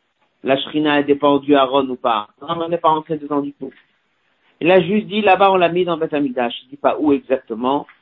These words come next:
Il dit pas si c'est le, sous le Kodesh HaKodashim. Il rentre pas dans tout ça. Dalet.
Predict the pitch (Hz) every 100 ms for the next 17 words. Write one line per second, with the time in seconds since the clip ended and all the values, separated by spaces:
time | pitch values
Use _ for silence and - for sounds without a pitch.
0 | _ _ 120 127 143 143 131 135 127 -
1 | 131 123 131 123 120 117 117 110 - -
2 | - _ _ _ _ 113 143 147 165 156
3 | - - 104 76 _ _ _ _ _ _
4 | _ _ _ _ _ _ _ _ _ _
5 | _ _ _ _ 151 180 139 -